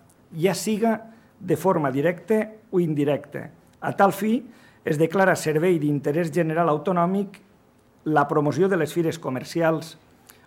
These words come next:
oficials. Això no apareix ni en l'Estatut d'Autonomia ni en les lleis actualment vigents. Per tant, és poquet el que modifiquem, però jo diria que és molt potent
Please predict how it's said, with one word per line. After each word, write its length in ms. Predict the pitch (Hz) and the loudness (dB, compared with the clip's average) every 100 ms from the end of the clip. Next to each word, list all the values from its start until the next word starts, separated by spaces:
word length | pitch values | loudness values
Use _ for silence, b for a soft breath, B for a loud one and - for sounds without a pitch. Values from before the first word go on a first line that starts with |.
| b | b
oficials. 760 | - - 147 151 139 - - - _ b b b b b b | -8 -6 -8 -6 -6 -8 -14 -20 _ b b b b b b
Això 540 | - 151 143 202 226 - - - - - | 0 0 0 0 0 -2 -10 -20 -12 -4
no 200 | 170 180 | 0 2
apareix 460 | 185 156 147 120 | 2 2 0 0
ni 160 | 165 160 | -2 0
en 100 | 156 | 0
l'Estatut 420 | 151 151 156 202 208 | 0 0 -2 2 2
d'Autonomia 680 | 160 185 202 180 190 208 - - b b _ _ _ - | 2 2 2 2 0 -2 -4 -12 b b _ _ _ -6
ni 480 | 175 190 220 - - - | 0 2 2 0 -10 -6
en 220 | 170 156 147 | -2 2 4
les 220 | 139 123 | 2 2
lleis 420 | 165 202 220 - - - - | 4 4 4 -4 -14 -18 -12
actualment 560 | 156 131 165 156 151 147 | -8 -2 0 2 0 -2
vigents. 480 | 147 175 175 131 - | 0 0 -2 -4 -10
Per 140 | - 127 | -8 0
tant, 200 | 185 185 - B B B B B | 0 0 -4 B B B B B
és 180 | 190 190 | -4 0
poquet 360 | 226 220 196 185 | 0 2 2 0
el 80 | 147 | 0
que 120 | 151 | 0
modifiquem, 580 | 165 196 170 208 214 247 B B B B | 0 -2 -2 0 0 -4 B B B B
però 140 | 165 | 2
jo 80 | 175 | 2
diria 280 | 190 180 180 | 2 0 0
que 100 | 185 | 0
és 140 | 165 175 | -2 0
molt 340 | 180 180 170 | 2 2 0
potent 420 | 180 170 185 196 | 0 2 2 0